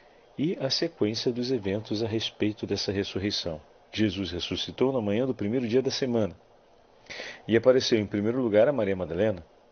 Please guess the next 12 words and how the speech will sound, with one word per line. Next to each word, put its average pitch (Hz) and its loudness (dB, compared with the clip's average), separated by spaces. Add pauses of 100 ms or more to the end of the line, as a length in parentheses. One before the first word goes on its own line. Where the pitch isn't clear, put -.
(380)
da 104 2
qual 107 4
tinha 95 -6
expulsado 101 -2
sete 98 -2
demônios. 78 -6 (600)
Então, 196 -2
Lucas, 143 -2
é, 113 2
perdão, 101 -4
Marcos 120 -2
está 123 -2